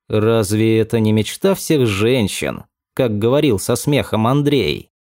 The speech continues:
Оглушённый ударом драконьей лапы разведчик упал как подкошенный. Шанти могла бы расплющить голову человека, как переспелый плод,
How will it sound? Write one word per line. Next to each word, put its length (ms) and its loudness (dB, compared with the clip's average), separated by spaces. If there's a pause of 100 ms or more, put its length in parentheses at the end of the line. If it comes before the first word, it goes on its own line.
(320)
Оглушённый 920 2
ударом 400 2
драконьей 480 2
лапы 340 2
разведчик 760 0
упал 380 0
как 240 -2
подкошенный. 960 -2 (220)
Шанти 640 -2
могла 420 2
бы 120 2
расплющить 600 -2
голову 360 2
человека, 600 0
как 220 -6
переспелый 640 0
плод, 640 0